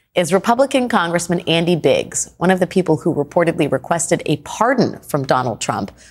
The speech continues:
for his role in trying to overturn the election results on January sixth, twenty twenty-one. Today, in a closed-door vote among members of the Republican conference, Leader McCarthy managed to lose thirty-one votes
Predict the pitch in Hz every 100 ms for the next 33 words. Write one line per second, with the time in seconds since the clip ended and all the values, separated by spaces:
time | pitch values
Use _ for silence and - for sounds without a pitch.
0 | _ - 160 - 285 226 151 120 107 151
1 | 156 165 156 151 156 - 190 226 254 -
2 | 175 165 147 143 151 - 156 139 135 123
3 | - 143 135 127 127 123 123 - - -
4 | - - 117 107 104 82 127 - _ _
5 | _ _ _ _ _ _ - 220 233 208
6 | 175 - 208 202 175 175 165 160 170 156
7 | 156 151 143 156 160 151 139 131 165 135
8 | 135 135 131 180 180 151 147 - 180 240
9 | 254 233 - - 170 170 - 247 262 165
10 | 151 170 220 262 247 - - - 196 180
11 | 180 277 320 - - - - 220 247 302
12 | 247 240 220 208 240 285 - - -